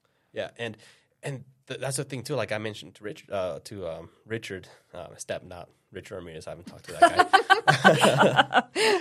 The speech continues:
Um, uh, with, uh, Richard Ramirez, like, um, a lot of this trauma came from, um,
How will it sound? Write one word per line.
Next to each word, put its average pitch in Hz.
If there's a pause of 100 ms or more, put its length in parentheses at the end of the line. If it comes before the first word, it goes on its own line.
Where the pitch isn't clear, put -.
(300)
Um, 120 (1800)
uh, 113 (2000)
with, 131
uh, 113
Richard 143
Ramirez, 131
like, 107
um, 95 (1500)
a 110
lot 117
of 156 (200)
this 117
trauma 131
came 131
from, 117
um, 90